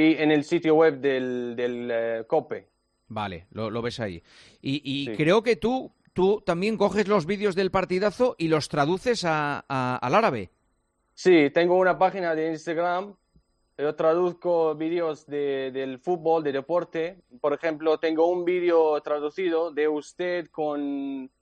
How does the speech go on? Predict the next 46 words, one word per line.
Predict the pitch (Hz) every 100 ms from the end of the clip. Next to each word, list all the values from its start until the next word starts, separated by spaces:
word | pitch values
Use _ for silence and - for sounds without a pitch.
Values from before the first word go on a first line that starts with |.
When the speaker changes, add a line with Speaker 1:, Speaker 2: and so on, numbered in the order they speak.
| _
Speaker 1:
Casado. | - 139 156 151 185 123 _ _ _ _ _ _
Speaker 2:
Ah, | 127
Speaker 1:
Que | 120
Speaker 2:
sí. | 135 151 117
Speaker 1:
tiene | 151
much-, | 151 165 170
sí, | - - 156
que | 143 147
tiene | 156 160
muchos, | 175 175 - 175 170 170 165 156
eh, |
Speaker 2:
Millones. | 135 147 160 208 165 -
Speaker 1:
reproducciones. | 147 - 175 185 160 131
Speaker 2:
Sí, | 127
Speaker 1:
Sí, | 165
sí, | 120
sí, |
Speaker 2:
millones, | 127 123 165 165
Speaker 1:
casi | 123
un | 160
Speaker 2:
millones. | 165 160
Speaker 1:
millón, | 160 170 135 120
sí. | - 127 - _ _
Speaker 2:
Sí, | - 131
Speaker 1:
Es | 143
Speaker 2:
pues | 165 110
aquí, | 175
Speaker 1:
la | 175
Speaker 2:
sí. | -
Speaker 1:
gente, | 202 208 208 202 - -
es, | 170 170
es | - 170
que | -
la | 165 160
gente | 185 185
en | 202
el | 185
mundo | 185 196 190
árabe | 190 196 190
le | 185
gusta | 175 180 190
mucho | 190 190 190
este | 175 175
tipo | 190 165 180
de | 156 151
contenido. | 160 151 151 151 165 110